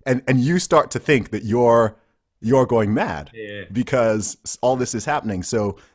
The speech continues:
Speaker 1: through the media, through social media, interactions with people, whatever, you're kinda like, "Wait, what's, what's, what's going on? Like, this is, this doesn't make sense. This is crazy." And I think a lot of that feeling that people are, I thi-, I think people are feeling this sort of collectively.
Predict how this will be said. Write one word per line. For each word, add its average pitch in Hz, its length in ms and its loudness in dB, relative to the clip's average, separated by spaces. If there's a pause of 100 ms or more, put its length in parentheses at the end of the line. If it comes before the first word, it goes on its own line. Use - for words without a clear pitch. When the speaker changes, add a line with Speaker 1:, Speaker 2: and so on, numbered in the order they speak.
Speaker 1:
through 131 220 0
the 104 80 -2
media, 123 600 2 (140)
through 95 180 -8
social 104 360 -6
media, 120 560 -2
interactions 110 500 -4
with 101 80 -10
people, 110 280 -6
whatever, 113 340 -2
you're 104 160 -4
kinda 117 240 -2
like, 104 200 -4
"Wait, 120 200 -4
what's, - 420 -6
what's, 123 540 -10 (280)
what's 120 220 -6
going 127 280 -2
on? 98 280 -4
Like, 85 220 -12
this 101 180 -10
is, 101 200 -8 (360)
this 98 120 -10
doesn't 117 220 -4
make 110 160 -4
sense. 107 280 -4
This 101 160 -8
is 101 80 -10
crazy." 92 440 -6 (500)
And 104 420 -6 (800)
I 135 100 -6
think 220 200 -4
a 233 40 -4
lot 202 200 -2
of 156 60 -8
that 151 180 -4
feeling 95 520 -6
that 90 280 -12
people 110 300 -6
are, 95 260 -4
I 95 80 -6
thi-, - 180 -14
I 113 60 -8
think 127 160 -4
people 120 180 -6
are 104 40 -4
feeling 107 380 -6
this 92 120 -8
sort 101 160 -6
of - 180 -14
collectively. 78 800 -12